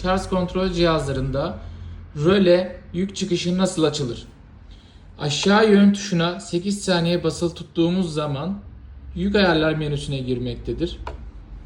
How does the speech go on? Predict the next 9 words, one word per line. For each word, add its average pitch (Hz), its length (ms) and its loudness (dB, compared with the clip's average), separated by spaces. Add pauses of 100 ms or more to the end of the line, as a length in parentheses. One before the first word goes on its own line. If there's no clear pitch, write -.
<clears throat> - 1000 -6
Buradan 175 520 4
yük 170 300 0
bir 196 200 4
ve 175 340 4 (340)
yük 180 180 0
ikinin 185 500 2 (460)
ayarlarını 170 520 4
açabilmekteyiz. 156 1000 -2